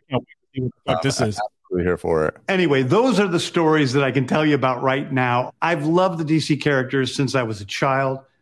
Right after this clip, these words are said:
Speaker 3: They're incredibly important to me. I knew that this was a once-in-a-lifetime opportunity to do something very different.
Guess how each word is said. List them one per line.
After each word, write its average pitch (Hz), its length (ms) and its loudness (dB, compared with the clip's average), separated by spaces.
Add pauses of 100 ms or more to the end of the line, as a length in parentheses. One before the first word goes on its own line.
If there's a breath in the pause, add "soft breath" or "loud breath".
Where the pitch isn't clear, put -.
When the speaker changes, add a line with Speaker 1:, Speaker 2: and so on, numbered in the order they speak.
(120)
Speaker 3:
They're 127 160 0
incredibly 156 640 0
important 135 460 -2
to 127 60 2
me. 127 300 2 (400 soft breath)
I 127 100 2
knew 147 200 4
that 135 180 -2
this 175 220 2
was 151 160 2
a 135 60 2
once-in-a-lifetime 135 1000 0
opportunity 131 680 0
to 113 120 -4
do 127 260 -2
something 131 560 -2 (400)
very 156 300 2
different. 117 500 -4